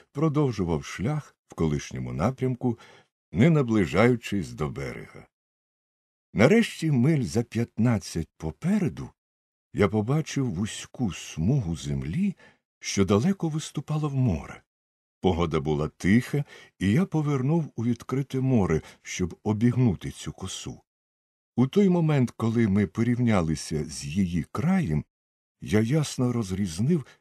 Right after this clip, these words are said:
миль за шість від берега з боку океану іншу смугу землі і дійшов висновку, цілком ґрунтовного, що вузька коса — зелений мис,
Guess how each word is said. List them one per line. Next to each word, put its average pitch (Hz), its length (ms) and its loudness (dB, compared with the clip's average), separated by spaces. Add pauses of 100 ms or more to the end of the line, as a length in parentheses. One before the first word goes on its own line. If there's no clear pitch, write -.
(140)
миль 87 420 2
за 85 260 -6
шість - 460 -8
від 73 180 -6
берега 90 520 0 (220)
з 78 120 -6
боку 82 360 2
океану 120 640 2 (420)
іншу 175 600 0
смугу 76 440 -2
землі 90 440 0 (400)
і 110 120 6
дійшов 110 500 4
висновку, 165 680 0 (340)
цілком 85 500 -2
ґрунтовного, 85 920 0 (220)
що 92 200 0
вузька 117 500 -2 (100)
коса — 165 560 -4 (500)
зелений 143 640 0
мис, 202 600 2